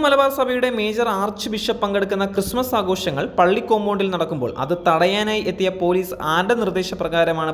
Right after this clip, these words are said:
പ്രവർത്തിക്കുന്നത് എന്ന് അന്വേഷിക്കണം. ബോധപൂർവം സംഘർഷങ്ങൾ ഉണ്ടാക്കി ഇരയുടെയും വേട്ടക്കാരുടെയും ഒപ്പം നിന്ന് കലക്കവെള്ളത്തിൽ മീൻ പിടിക്കുക എന്ന നയം സ്വീകരിക്കുന്ന രാഷ്ട്രീയ നേതൃത്വങ്ങളെ കേരള സമൂഹം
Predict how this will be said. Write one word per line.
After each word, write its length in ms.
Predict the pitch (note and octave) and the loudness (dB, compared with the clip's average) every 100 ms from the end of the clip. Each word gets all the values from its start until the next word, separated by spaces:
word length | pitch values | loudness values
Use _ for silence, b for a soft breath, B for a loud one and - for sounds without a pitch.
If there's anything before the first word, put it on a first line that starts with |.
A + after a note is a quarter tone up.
| D#3+ | 0
പ്രവർത്തിക്കുന്നത് 680 | D#3+ F3+ G#3 G#3+ G#3+ G3 D3 | 2 2 0 -4 -2 0 0
എന്ന് 160 | B2 - B B B - | 0 -6 B B B -6
അന്വേഷിക്കണം. 500 | C3+ C3+ - - C3 - - B B B C#3+ | -2 -2 -4 -6 -8 -10 -16 B B B 0
ബോധപൂർവം 600 | D3+ F3 G#3 G3+ G#3+ A3 A3 | 4 6 6 4 4 2 0
സംഘർഷങ്ങൾ 460 | G3 F#3+ G3+ G#3+ G#3 | -2 -2 -4 -4 -4
ഉണ്ടാക്കി 360 | G3+ G#3 E3 F3+ - D3+ | 0 2 2 -4 -8 0
ഇരയുടെയും 400 | D#3+ F#3+ G3+ G#3 G3 | 2 4 4 2 0
വേട്ടക്കാരുടെയും 640 | F#3 G3+ G3+ G3 G3 G3 F3+ | -2 0 2 2 0 -2 -2
ഒപ്പം 180 | F#3+ F#3+ | -2 -2
നിന്ന് 160 | F#3 A3+ G3+ | -2 0 2
കലക്കവെള്ളത്തിൽ 600 | F#3 F#3+ G3+ G3 G3 G3+ F#3+ | 2 2 0 0 0 -2 -2
മീൻ 140 | G#3+ A3 | -2 -4
പിടിക്കുക 320 | G3+ G3+ G3 F#3 | -4 0 2 2
എന്ന 120 | F#3 F3+ | 0 0
നയം 220 | F3 F3+ F3+ | 0 0 -2
സ്വീകരിക്കുന്ന 520 | F#3 F#3 F#3+ F3+ F3 E3+ | -2 0 0 0 0 0
രാഷ്ട്രീയ 440 | E3 F#3+ - A#3+ A#3 G3 | 0 0 -2 -2 0 0
നേതൃത്വങ്ങളെ 640 | F#3+ G3 F#3 C#3+ B2 A#2 B B B - | 0 0 0 0 -2 -4 B B B -4
കേരള 240 | D3 D#3 E3 D#3+ | 2 4 2 0
സമൂഹം 300 | C3+ C3 | -4 -4